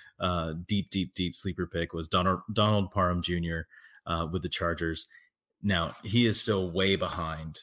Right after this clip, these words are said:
Cook as far, Jared Cook in Los Angeles as far as, you know, snaps and routes run and everything.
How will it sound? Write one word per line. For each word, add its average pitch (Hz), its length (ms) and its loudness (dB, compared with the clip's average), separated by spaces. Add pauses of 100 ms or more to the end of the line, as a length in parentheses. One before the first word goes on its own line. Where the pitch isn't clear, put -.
(120)
Cook - 360 -2
as - 180 -4
far, 85 400 -2
Jared 101 300 0
Cook - 400 -4
in 85 240 -4
Los 80 260 -6
Angeles 82 340 -6
as 87 120 -6
far 80 240 -4
as, 78 200 -6
you 78 120 -8
know, - 40 -18
snaps 85 460 -4
and 78 100 -10
routes 87 300 -2
run 76 140 -12
and 78 100 -12
everything. 71 380 -12